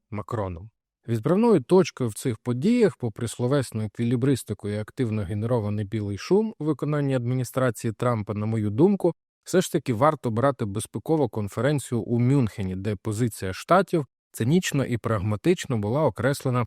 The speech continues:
віце-президентом С Ш А Джей Ді Венсом. Тепер кожен сам за себе. Чому такі заяви органічні саме для Джей Ді Венса, я вам рекомендую подивитися розбір саме про нього, який є у нас на каналі,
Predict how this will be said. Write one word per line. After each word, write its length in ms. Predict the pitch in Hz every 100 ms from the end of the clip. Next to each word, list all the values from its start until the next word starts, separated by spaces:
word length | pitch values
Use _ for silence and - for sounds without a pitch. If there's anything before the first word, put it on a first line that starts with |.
| -
віце-президентом 1000 | 120 123 104 - 107 110 107 113 92 92
С 80 | 92
Ш 140 | - 143
А 260 | 160 -
Джей 280 | 98 123 131
Ді 280 | 101 107 113 -
Венсом. 520 | 107 104 90 - 87 _ -
Тепер 380 | 113 170 208 202 _ _ _
кожен 400 | - 151 165 143 -
сам 360 | - - 123 127 -
за 200 | 107 117
себе. 340 | - 98 78 - _ _ _ _ _
Чому 260 | - 131 214
такі 300 | 196 147 165
заяви 460 | 123 139 156 127 117
органічні 640 | 110 117 120 139 - 107
саме 340 | - 127 113
для 200 | 101 104
Джей 260 | 107 113 113
Ді 140 | 101
Венса, 540 | 113 180 220 - 143 123
я 260 | 101 127
вам 220 | 156 127 107
рекомендую 680 | 107 107 113 110 131 117
подивитися 680 | - 104 110 117 101 - 110
розбір 460 | 113 107 110 107 101
саме 360 | - 117 101 -
про 160 | 107
нього, 320 | 120 190 160
який 320 | 127 110 110 107
є 120 | 110
у 120 | 104
нас 300 | 104 95 -
на 80 | 95
каналі, 420 | 120 147 220 185